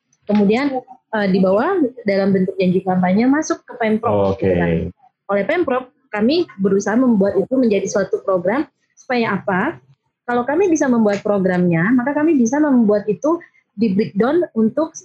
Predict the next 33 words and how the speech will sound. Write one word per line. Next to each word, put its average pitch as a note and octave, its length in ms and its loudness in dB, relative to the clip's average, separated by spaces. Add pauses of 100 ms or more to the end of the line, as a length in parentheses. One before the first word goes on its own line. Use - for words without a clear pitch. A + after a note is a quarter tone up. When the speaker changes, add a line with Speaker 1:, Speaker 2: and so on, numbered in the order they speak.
(160)
Speaker 1:
kita C4+ 340 -2
bisa A3+ 280 -2
menganggarkan G#3+ 680 0
ber-, G3 240 0
berbagai F#3+ 540 0
fasilitas A3 500 -4
yang A3 140 -6
bisa G3 160 -4
mendukung A3 320 0
program G#3 280 0
tersebut A3 380 0
gitu F#3+ 180 -2
loh, F3+ 120 2
Mas. E3 240 0
Jadi, A#3+ 340 -2
eh, - 420 -6
kita C4 240 -4
punya G#3+ 480 -2
A G3 100 -6
P G3+ 120 -2
B G3 160 2
D, F3+ 100 2 (240)
nah G#3 200 0
A F3+ 40 -4
P F#3+ 100 -4
B F3+ 140 2
D F3 80 0 (140)
itu, A3 260 -2 (840)
eh, G#3+ 200 0
bisa G#3+ 260 -2
kita G3+ 520 -6
alokasikan C4+ 920 -4 (380)
itu A3+ 260 -2